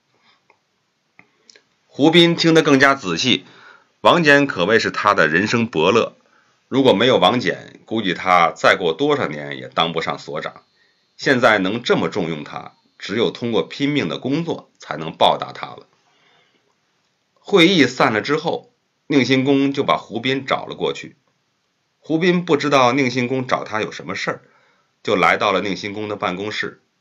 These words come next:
等胡斌坐下后，宁兴公就对他说：“胡所长，首先恭喜你上任，我这里有件事情需要你去办。交通局拨来的那笔资金，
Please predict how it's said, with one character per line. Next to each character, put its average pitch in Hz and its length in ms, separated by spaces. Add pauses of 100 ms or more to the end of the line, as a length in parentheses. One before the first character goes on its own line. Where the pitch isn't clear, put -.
(520)
等 98 220
胡 123 180
斌 139 320
坐 131 220
下 82 160
后， 80 320 (420)
宁 123 220
兴 113 160
公 113 240
就 110 120
对 95 120
他 87 200
说 92 400 (720)
：“胡 92 220
所 95 120
长， 78 300 (420)
首 95 180
先 123 280
恭 131 220
喜 113 100
你 85 180
上 101 240
任， - 320 (440)
我 92 180
这 127 140
里 104 240
有 82 100
件 113 160
事 131 240
情 85 220
需 - 180
要 90 160
你 73 140
去 - 160
办。 - 300 (1160)
交 180 200
通 175 200
局 135 280
拨 151 300
来 131 120
的 135 120
那 139 140
笔 78 140
资 139 220
金， 151 340